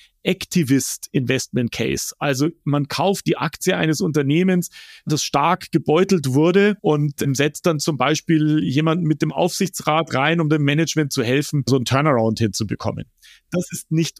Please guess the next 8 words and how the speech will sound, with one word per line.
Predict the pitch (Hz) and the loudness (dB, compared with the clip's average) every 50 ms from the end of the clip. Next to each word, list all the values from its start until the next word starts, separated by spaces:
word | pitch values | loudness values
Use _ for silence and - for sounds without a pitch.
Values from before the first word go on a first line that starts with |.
| _ - | _ -2
unser | - 160 151 127 120 113 101 92 - _ | 0 0 2 2 0 0 0 -2 -6 _
Ansatz. | - 117 120 117 101 113 - - - - - _ _ - | -4 -2 -2 -2 -2 -4 -6 -6 -10 -14 -16 _ _ -2
Unser | 220 220 240 240 214 214 - - | 0 2 2 4 2 2 0 0
Ansatz | 165 180 185 165 185 185 - - - - | 0 0 2 2 2 0 0 -2 -4 0
wäre | 156 156 156 139 165 | 2 2 2 2 2
eher | 180 208 185 156 151 147 139 | 0 0 0 2 2 2 2
der | 127 127 - | 2 0 0
zweite. | - - 127 120 120 147 190 190 - 202 202 196 190 | -2 -4 -2 0 2 2 2 2 2 4 4 4 2